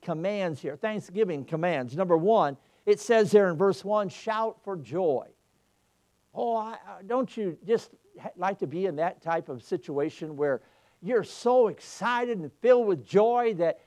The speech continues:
you can't even express the words? You just shout out, "Glory to God, amen, hallelujah." And you're excited, you're thankful. "Make a joyful noise unto the Lord, all ye lands." And that's what it means. Shout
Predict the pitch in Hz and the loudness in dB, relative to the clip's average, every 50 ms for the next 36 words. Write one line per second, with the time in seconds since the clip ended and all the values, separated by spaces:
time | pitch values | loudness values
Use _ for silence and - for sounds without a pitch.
0 | _ _ _ - 202 262 226 - - 233 233 233 220 202 180 160 - - - 247 | _ _ _ -4 -4 -4 -2 0 0 0 0 0 -2 -2 -4 -6 -6 -4 -4 -4
1 | 240 - - 185 165 190 233 247 254 240 226 156 180 220 233 240 202 - - - | -4 -4 -6 -4 0 2 4 4 4 2 2 -2 -8 -10 -10 -10 -10 -10 -10 -8
2 | - 196 220 247 285 277 285 285 269 202 139 - _ - 131 117 202 320 330 294 | -4 -2 -2 0 2 2 2 0 0 -4 -8 -12 _ -14 0 6 8 8 8 8
3 | 233 180 160 165 175 151 233 277 294 269 220 - 175 277 330 339 330 277 233 226 | 4 -2 -6 -8 -8 -6 -4 -4 -2 -2 -2 2 4 4 4 4 2 -4 -4 -2
4 | 220 285 339 339 302 214 151 147 277 349 359 381 349 294 277 277 339 381 392 392 | 0 0 0 0 0 -2 -4 -6 -4 -4 -2 0 0 -2 -2 -2 -6 -6 -4 -4
5 | 370 311 220 127 107 - _ _ _ _ _ - - _ _ - - 247 240 226 | -4 -4 -6 -8 -10 -12 _ _ _ _ _ -20 -20 _ _ -10 -6 -4 -2 0
6 | 254 254 226 - - - - - - 220 320 359 370 359 311 233 196 196 233 214 | 2 2 2 0 -2 -14 -16 -10 -6 -2 0 2 4 4 4 4 6 6 6 6
7 | 220 - 233 320 359 370 311 - - 180 135 - - _ - 160 226 330 370 370 | 4 2 0 0 0 0 -2 0 0 0 0 -2 -8 _ 0 6 8 8 8 6
8 | 277 - 285 254 202 131 - 240 311 339 349 320 - - 269 254 220 208 214 254 | 4 4 4 4 4 2 4 8 8 8 8 8 4 0 0 0 0 2 2 4
9 | 330 359 320 233 180 180 196 220 247 233 - 247 208 190 180 214 202 202 208 220 | 6 6 6 6 4 4 2 0 0 -2 -2 -2 -2 -2 -2 -2 -2 0 0 0
10 | 277 302 262 175 151 160 185 196 - - 185 208 233 226 208 202 214 214 214 202 | 2 4 4 4 4 2 0 0 0 0 2 2 2 2 0 -4 -6 -6 -6 -4
11 | 208 214 220 208 180 135 117 120 135 _ _ _ _ _ _ _ - - 220 220 | -4 -4 -4 -4 -4 -6 -6 -10 -14 _ _ _ _ _ _ _ 0 2 2 4
12 | 208 220 247 254 - 240 269 277 277 220 220 277 311 294 277 190 147 - - - | 4 4 2 2 2 0 -2 0 0 -2 -4 -4 -4 -4 -4 -4 -6 -8 -12 -18
13 | - - - - 240 240 285 | -16 -8 -4 -2 -2 -2 -2